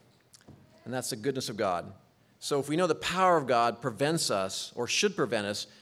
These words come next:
from having doubts of fear and anxiety about the future, because God is God. In the same way, we want to look at this idea of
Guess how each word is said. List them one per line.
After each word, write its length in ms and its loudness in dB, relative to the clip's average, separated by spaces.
from 160 -6
having 280 0
doubts 280 2
of 80 -4
fear 240 0
and 80 0
anxiety 440 0
about 160 0
the 60 -10
future, 300 -8
because 240 -10
God 400 0
is 160 -6
God. 380 0
In 640 -20
the 80 -8
same 260 2
way, 120 2
we 100 0
want 160 0
to 40 0
look 160 0
at 60 -4
this 160 -6
idea 360 2
of 360 -4